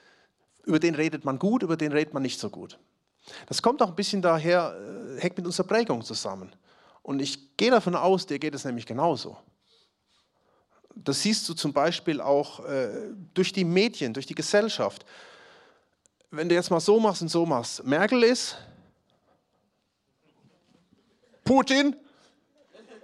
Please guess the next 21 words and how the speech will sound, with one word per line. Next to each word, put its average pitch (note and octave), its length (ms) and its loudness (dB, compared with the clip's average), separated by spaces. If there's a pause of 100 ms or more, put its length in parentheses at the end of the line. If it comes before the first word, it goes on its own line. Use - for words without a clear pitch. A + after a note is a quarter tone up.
(260)
Wenn F3+ 120 2
ich B3+ 140 4
hier B3 120 4
vorne B3 260 6
stehe G3+ 220 4
und F#3+ 80 4
mach G3+ 160 4
den A3 240 4
da, F3 100 8
Putin, F3+ 440 2
da F3 80 2
stehe F#3 180 2
ich C#3+ 80 -2
morgen F#3 260 4
wahrscheinlich E3 340 0
in D3+ 60 -2
der C#3+ 60 0
Bild-Zeitung A#2+ 540 0
oder G2 120 -4
so, F2+ 240 -8
ja? D3+ 240 0